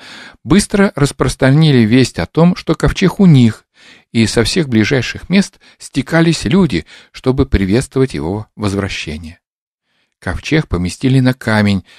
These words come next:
который перед этим служил жертвенником, и перед ним дополнительно принесли жертву Господу. Если бы люди, приносившие жертвы, раскаялись в своих грехах,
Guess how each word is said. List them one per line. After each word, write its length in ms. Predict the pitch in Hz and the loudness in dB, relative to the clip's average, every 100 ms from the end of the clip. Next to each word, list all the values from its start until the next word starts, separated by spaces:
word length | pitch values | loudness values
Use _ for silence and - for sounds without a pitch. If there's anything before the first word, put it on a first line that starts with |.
| _ | _
который 500 | - 113 165 147 139 | -8 -4 2 2 2
перед 380 | 139 - 110 107 | 0 0 0 2
этим 260 | 170 - 110 | 0 0 -4
служил 400 | - 113 139 147 | 0 0 2 0
жертвенником, 800 | 131 139 - 87 85 - 78 - _ _ _ - | 2 0 0 -8 -8 -12 -18 -18 _ _ _ -12
и 80 | |
перед 300 | 110 104 101 | -4 -2 0
ним 300 | 143 190 208 | 2 2 2
дополнительно 720 | 117 113 95 90 135 165 160 | -2 0 0 -2 -2 -2 -2
принесли 420 | 156 - - 127 120 | -2 -4 -6 -6 -6
жертву 420 | 98 95 - 110 | -4 -8 -8 -12
Господу. 580 | 95 85 - 90 98 - _ _ _ _ _ - - 131 | -8 -10 -12 -18 -18 -20 _ _ _ _ _ -20 -12 -2
Если 260 | 175 - | -2 0
бы 160 | 175 185 | 2 4
люди, 380 | 170 180 110 95 | 4 2 2 -2
приносившие 680 | 104 117 120 151 - 147 | 0 0 0 -4 -2 -2
жертвы, 540 | 127 123 87 - 78 - _ - | 0 0 -2 -8 -14 -14 _ -10
раскаялись 800 | - 123 - 151 123 98 92 - | 0 0 0 0 0 0 -4 -10
в 40 | - | -8
своих 380 | 107 104 98 | -2 -2 -4
грехах, 540 | - 95 92 185 175 | -8 -10 -6 -4 -4